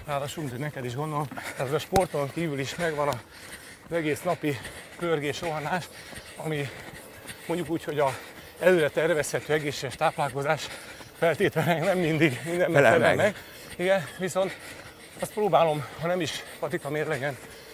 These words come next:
Speaker 1: és nem tudom, matematikai számításokkal pontosan belül, hogy mihány kalória, meg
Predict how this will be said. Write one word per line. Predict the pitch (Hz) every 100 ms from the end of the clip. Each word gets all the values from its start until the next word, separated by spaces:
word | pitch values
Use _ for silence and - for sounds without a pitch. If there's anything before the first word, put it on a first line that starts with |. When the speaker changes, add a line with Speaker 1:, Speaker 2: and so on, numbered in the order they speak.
| - - -
Speaker 1:
és | 120 - -
nem | 147
tudom, | 156 143
matematikai | 147 156 139 139 123
számításokkal | 151 160 143 139 135 143 - 143 120 - - - - - -
pontosan | 156 165 147
belül, | 135 151
hogy | 127 120 120
mihány | 170 143 123
kalória, | 156 143 139 131
meg | 135 123